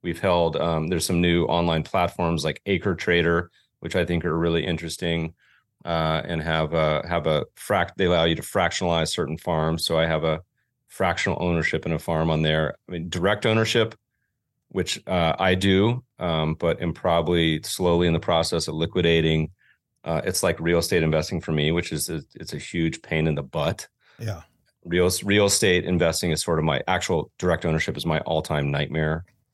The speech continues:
Speaker 1: Um,
Speaker 2: Well,
Speaker 1: it's so
Speaker 2: it,
Speaker 1: much
Speaker 2: fr-,
Speaker 1: work.
Speaker 2: from what we do, it's the, the antithesis of what we do, right? You know, which is make decisions, make good decisions, move in and out and all that.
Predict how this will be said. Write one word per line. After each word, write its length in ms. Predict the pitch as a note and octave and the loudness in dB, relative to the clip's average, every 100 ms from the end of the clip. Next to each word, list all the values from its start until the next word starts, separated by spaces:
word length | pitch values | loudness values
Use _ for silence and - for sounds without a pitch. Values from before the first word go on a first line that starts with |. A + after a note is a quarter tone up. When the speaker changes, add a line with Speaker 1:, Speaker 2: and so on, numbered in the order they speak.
| _ _ _ - | _ _ _ -10
Speaker 1:
Um, 360 | C#2+ - C#3 | -6 -6 -4
Speaker 2:
Well, 260 | E3 C#3+ E3 | -2 0 -2
Speaker 1:
it's 100 | F3 | -4
so 80 | E3+ | -2
Speaker 2:
it, 40 | |
Speaker 1:
much 140 | E3 | -2
Speaker 2:
fr-, 160 | - G3 | -2 -2
Speaker 1:
work. 120 | D3+ | 0
Speaker 2:
from 140 | E3+ D3+ | 2 2
what 180 | F3 | 2
we 140 | D#3 E3 | 2 2
do, 460 | A2 C#3+ F#2+ D#2 - _ _ _ _ _ | 4 2 0 -8 -20 _ _ _ _ _
it's 480 | C3+ C3 - - - _ _ _ A2 | -4 -2 0 0 -4 _ _ _ -8
the, 280 | A#2+ D#3+ - - | -6 -6 -12 -10
the 200 | B2 A#2+ | -4 -2
antithesis 580 | - G#3+ - - A#2 | 0 0 0 0 0
of 60 | G#2+ | 0
what 120 | B2+ | 0
we 100 | A#2 | 2
do, 240 | A2+ G2+ - _ _ _ _ _ _ - | 0 -2 -8 _ _ _ _ _ _ 0
right? 280 | C3+ D#3+ | 2 2
You 80 | C3+ | 0
know, 160 | C3 B2+ | 2 2
which 220 | B2+ - | 2 2
is 260 | B2+ A2+ - _ _ _ | 2 2 -2 _ _ _
make 220 | B2 C#3+ D3 | -2 0 0
decisions, 540 | - D3 C3+ C#3+ A2+ | 0 2 2 0 0
make 180 | B2+ - | 0 0
good 140 | C#3 | 0
decisions, 460 | C3 - C3+ C3 A2+ | 0 0 0 0 0
move 180 | A#2+ C3+ | 2 2
in 140 | C3+ | 2
and 100 | A#2+ | 2
out 200 | B2 B2 | 2 0
and 80 | A#2 | 0
all 140 | A#2 | 0
that. 280 | C3 C3 | 2 0